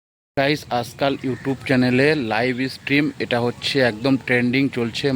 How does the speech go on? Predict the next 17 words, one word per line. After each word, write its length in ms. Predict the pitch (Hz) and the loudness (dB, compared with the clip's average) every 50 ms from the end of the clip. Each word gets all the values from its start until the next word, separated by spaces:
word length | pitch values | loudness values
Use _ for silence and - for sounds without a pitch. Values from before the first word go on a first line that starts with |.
| 123 117 | 2 0
মানে 200 | 117 120 120 120 120 120 - - - - - - - - - - - - - - - - - - 120 123 | 0 0 0 0 -2 -2 -4 -8 -18 -20 -20 -20 -20 -20 -20 -20 -18 -18 -18 -16 -16 -12 -4 0 0 0
আজকাল 280 | - - - 147 143 135 127 | 0 0 0 0 0 2 2
দেখা 160 | 127 117 139 135 | 2 2 4 2
যাচ্ছে 220 | 135 131 - - 160 143 - - 135 | 2 0 0 -2 0 0 0 4 4
সবাই 280 | 123 127 143 151 156 147 - - 117 139 | 4 6 6 4 2 2 0 0 0 0
এই 60 | 139 131 127 | 2 2 0
লাইভ 180 | 117 131 135 127 131 123 | 0 0 -2 -4 -6 -10
স্ট্রিম 260 | - - - 143 143 151 139 - | -10 -6 -4 -2 -2 -2 -2 -2
করে 140 | 123 131 139 139 - | -2 -2 -2 -2 -2
চ্যানেলটাকে 500 | 123 117 120 120 120 117 131 113 - 131 120 113 | -4 -2 -2 -2 -2 -2 -2 -2 0 -2 0 0
মনি 180 | 113 120 123 117 - | 0 0 -2 -2 -2
করছে। 280 | 113 110 - - - 131 123 - - - - - - - - - - | -4 -4 -4 -2 -4 -4 -4 -4 -8 -14 -14 -14 -16 -16 -14 -6 0
তো 60 | 143 127 131 | 2 2 2
আশা 140 | - - 160 - - | 2 0 -2 0 0
করি 140 | 160 156 147 - | 0 0 2 2
তারা 140 | 143 139 143 139 135 | 2 2 4 2 0
নিশ্চয়ই 320 | 127 - - 156 147 135 | -2 -4 -2 -2 -2 0